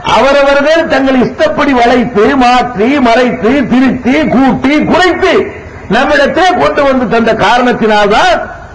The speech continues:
உங்களுக்கு ஒரு இஸ்லாமா இருக்கிறது, எனக்கு ஒரு இஸ்லாமாக இருக்கிறது, செங்கல்பட்டுக்கு ஒரு இஸ்லாமா இருக்கிறது, சென்னைக்கு ஒரு இஸ்லாமாக இருப்பதை பார்க்கிறோம்.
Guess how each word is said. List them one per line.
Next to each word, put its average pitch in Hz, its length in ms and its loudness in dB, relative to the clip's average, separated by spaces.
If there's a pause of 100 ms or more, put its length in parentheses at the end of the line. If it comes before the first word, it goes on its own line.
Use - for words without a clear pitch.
(120)
உங்களுக்கு 320 480 0
ஒரு 285 100 0
இஸ்லாமா 254 540 0
இருக்கிறது, 214 480 0
எனக்கு 311 320 0
ஒரு 339 160 0
இஸ்லாமாக 240 520 0
இருக்கிறது, 214 440 2 (340)
செங்கல்பட்டுக்கு 269 720 0
ஒரு 254 100 2
இஸ்லாமா 247 460 2
இருக்கிறது, 226 420 2
சென்னைக்கு 320 420 0
ஒரு 302 140 0
இஸ்லாமாக 240 500 2 (300)
இருப்பதை 254 400 2
பார்க்கிறோம். 269 500 0